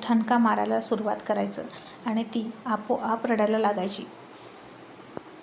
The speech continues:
मग ती जेवत नव्हती, तशीच बसायची हिरमुसलेली आणि तिला समजून घेण्याऐवजी "लोक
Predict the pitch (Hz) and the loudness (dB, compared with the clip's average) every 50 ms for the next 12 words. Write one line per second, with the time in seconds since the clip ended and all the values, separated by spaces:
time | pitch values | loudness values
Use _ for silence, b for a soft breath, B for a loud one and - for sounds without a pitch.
0 | - - - - - - 240 226 226 226 - 247 233 220 226 214 208 214 220 220 | -20 -20 -20 -20 0 2 4 4 4 2 2 0 2 4 4 4 4 2 0 2
1 | 233 240 254 247 240 - 214 - - - - - - B B B B B B B | 4 2 2 2 0 -4 -6 -6 -8 -12 -16 -18 -20 B B B B B B B
2 | B B B B B B - - - - - - - - - - 277 254 - 294 | B B B B B B -20 -20 -18 -18 -18 -18 -18 -18 -4 0 4 4 4 4
3 | 277 277 247 247 226 226 - 233 202 202 - - - - - - - - - 233 | 2 2 2 2 2 2 2 0 0 0 0 -2 -4 -4 -8 -14 -6 0 4 6
4 | 220 220 220 226 226 - 226 220 208 208 208 233 B B B B B B - 233 | 8 10 10 8 8 4 2 2 2 2 -2 -6 B B B B B B 4 6
5 | 233 254 254 - - 233 226 226 233 - - - 233 226 220 226 240 233 233 220 | 6 6 6 6 4 4 4 4 4 2 2 6 8 8 8 8 6 4 2 2
6 | 202 214 214 226 240 - - 220 214 220 233 240 226 226 214 - - - - - | 4 6 6 6 6 6 4 4 4 4 4 4 4 2 2 0 -4 -10 -16 -18
7 | - - - - - - 240 226 254 285 | -18 -18 -20 -16 -2 4 6 8 8 8